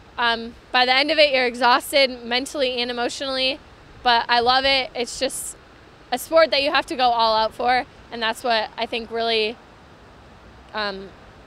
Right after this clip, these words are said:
makes me like it, is that it's all or nothing.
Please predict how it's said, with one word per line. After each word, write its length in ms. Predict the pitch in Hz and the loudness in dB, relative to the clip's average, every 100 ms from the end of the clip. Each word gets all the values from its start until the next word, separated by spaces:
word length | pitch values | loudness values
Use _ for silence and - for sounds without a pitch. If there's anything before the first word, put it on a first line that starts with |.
| - | -18
makes 260 | 226 247 240 | -2 -2 -2
me 140 | 262 | -4
like 220 | 226 220 277 | 0 0 0
it, 260 | 269 - | -2 -4
is 80 | 226 | -4
that 240 | 233 220 - - - - | -2 -2 -6 -18 -20 -8
it's 140 | 240 - | -6 0
all 220 | 233 226 | 2 2
or 80 | 220 | 0
nothing. 480 | 208 220 214 220 | -6 -8 -10 -12